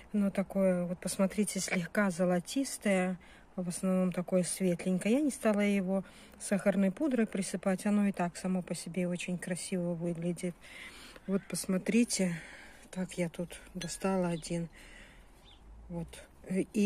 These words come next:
и, и совсем не подгорело. Щас мы его разломим. Ломается очень, очень легко. Такое, знаете, как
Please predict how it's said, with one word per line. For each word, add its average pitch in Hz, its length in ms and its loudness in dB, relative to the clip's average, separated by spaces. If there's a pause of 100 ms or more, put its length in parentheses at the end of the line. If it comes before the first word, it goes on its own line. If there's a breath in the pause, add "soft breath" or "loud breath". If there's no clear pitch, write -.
и, 202 440 0
и 202 120 4
совсем 214 360 4
не 214 100 8
подгорело. 160 680 0 (840 loud breath)
Щас - 320 -4
мы 185 120 2
его 175 360 -2 (100)
разломим. 175 680 0 (460)
Ломается 202 760 4
очень, 202 460 2 (160)
очень 208 400 4
легко. 160 420 -2
Такое, 165 440 -2
знаете, 185 420 0
как - 240 -10